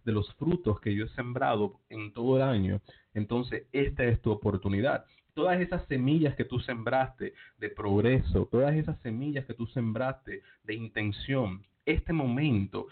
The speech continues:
es el momento en el cual tú puedes comenzar a ver el desarrollo de esa, de esas plantas, de esos frutos, si tú pones de tu parte, si tú te enfocas y si tú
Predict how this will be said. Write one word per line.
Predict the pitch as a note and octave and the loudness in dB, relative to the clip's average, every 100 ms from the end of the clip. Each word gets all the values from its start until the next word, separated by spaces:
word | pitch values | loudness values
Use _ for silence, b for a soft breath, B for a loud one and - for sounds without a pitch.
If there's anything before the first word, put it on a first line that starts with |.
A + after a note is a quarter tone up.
| B | B
es | - A2+ | -4 -2
el | D#3 C#3+ | 0 -2
momento | C3 B2+ D#3+ D#3+ G#2+ | -2 0 0 0 -2
en | G#2 | -4
el | G2+ | -2
cual | A2 G#2 - | -2 -2 -6
tú | A#2+ | -6
puedes | B2+ D3+ D3+ | 0 2 2
comenzar | C#3+ A2+ G#2+ G#2 C3+ C#3 | -2 -6 -6 -6 -6 -2
a | A2+ | -2
ver | B2+ D#3 | 0 -2
el | A2 | -2
desarrollo | G#2 - G2 G2 D3 G3+ C#3+ A2 | -4 -6 -8 -4 -2 -2 -4 -4
de | A#2 | -6
esa, | A#2+ C3+ - G#2+ | -8 -14 -16 -10
de | |
esas | A#2 B2+ - | -8 -6 -4
plantas, | B2+ C3 C#3 A2+ | 2 2 2 0
de | G2+ | 0
esos | G2+ B2+ | 0 -4
frutos, | - D3+ D3 A2 - B B - | -2 -2 -2 -6 -10 B B -12
si | A2+ | -6
tú | B2 A#2+ | -6 -4
pones | - D3 F3 A#2 | 0 2 4 2
de | G2 | 2
tu | G#2 G2 | -2 -4
parte, | - F2 - - F#2+ B B _ | 0 2 0 -4 -10 B B _
si | B2+ | 0
tú | C3+ | 0
te | D#3+ | 0
enfocas | B2 A2+ - F3+ E3 G2+ A2 - | 0 -2 0 0 2 0 -2 -4
y | |
si | A2+ A#2+ | -6 -6
tú | C3+ D#3 | -6 -10